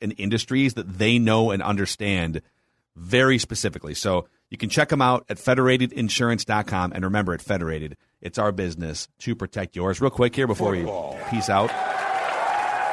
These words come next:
Speaker 1: Just wanna fly through a couple of the other notable picks in this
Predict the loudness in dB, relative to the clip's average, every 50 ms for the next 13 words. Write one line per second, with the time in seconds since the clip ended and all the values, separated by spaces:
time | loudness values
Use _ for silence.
0 | -2 -2 -2 -2 -2 -2 -2 -2 -4 -4 -4 -4 -4 -2 0 2 2 2 2 2
1 | 2 2 4 4 2 2 2 2 2 4 2 2 2 2 2 4 4 4 4 2
2 | 2 2 2 4 4 4 2 2 0 -2 -4 -4 -4 -4 -6 -8 -8 -6 -4 -4
3 | -4 -4 -4 -4 -4 -6 -6